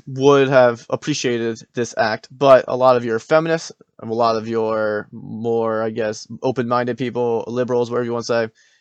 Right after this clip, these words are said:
they didn't necessarily appreciate this law, because, reason being, it was such a broad and vague law,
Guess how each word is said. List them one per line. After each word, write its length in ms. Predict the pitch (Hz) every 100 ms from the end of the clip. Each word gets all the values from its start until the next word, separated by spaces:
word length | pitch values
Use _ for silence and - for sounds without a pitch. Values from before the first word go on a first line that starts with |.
| _
they 120 | 151
didn't 140 | 170 170
necessarily 280 | 160 165
appreciate 420 | 151 160 147 151 147
this 160 | 143
law, 360 | 143 143 139 135 _ _ _ -
because, 500 | 135 160 143 139 -
reason 640 | - - - 214 220 147
being, 380 | 175 160 135 123
it 60 |
was 120 | 135 -
such 300 | 180 170 147
a 40 |
broad 800 | 113 127 120 123 120 110 107 107 -
and 160 | 113
vague 360 | 110 117 110 107
law, 420 | 107 104 95 92